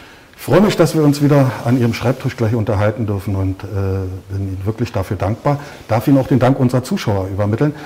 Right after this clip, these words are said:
weil das Wichtigste ist, äh, wenn wir die Reaktion unserer Zuschauer erleben, dann sagen die,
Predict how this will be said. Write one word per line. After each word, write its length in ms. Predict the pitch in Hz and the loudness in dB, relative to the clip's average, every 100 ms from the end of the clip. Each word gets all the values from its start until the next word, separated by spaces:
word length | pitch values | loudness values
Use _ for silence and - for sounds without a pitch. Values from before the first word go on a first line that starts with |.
| - - 104 | -20 -10 0
weil 400 | 107 135 196 196 - - - - - | 4 4 2 0 -12 -20 -20 -20 -2
das 340 | 123 120 - - | 0 0 -6 -4
Wichtigste 580 | 107 165 - 165 - 147 | -2 -2 -4 -6 -4 -4
ist, 320 | 147 - - - - - - | -4 -6 -16 -20 -20 -20 -2
äh, 280 | 123 120 120 104 | 2 4 4 4
wenn 240 | 120 107 | 4 4
wir 400 | 113 165 165 156 - - - - - - 117 | 4 4 4 -2 -10 -20 -20 -20 -20 -16 -2
die 80 | 107 | 2
Reaktion 460 | 117 110 151 185 | 2 2 2 4
unserer 260 | 131 101 104 | 4 2 0
Zuschauer 380 | - - 104 98 | -2 -2 0 0
erleben, 480 | 98 104 123 143 | 0 2 2 2
dann 240 | 113 117 104 | 2 2 2
sagen 320 | 113 120 123 | 2 4 4
die, 200 | 123 | 4